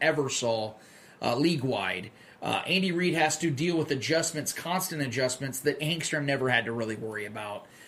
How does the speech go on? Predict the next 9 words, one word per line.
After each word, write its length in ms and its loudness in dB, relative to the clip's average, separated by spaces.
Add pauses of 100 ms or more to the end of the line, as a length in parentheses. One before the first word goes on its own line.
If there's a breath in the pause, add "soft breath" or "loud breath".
(220 loud breath)
Uh, 280 2
th-, 200 -2
there 140 4
was 100 0
a 80 2
his-, 360 2
there's 200 2
a 60 0
history 680 2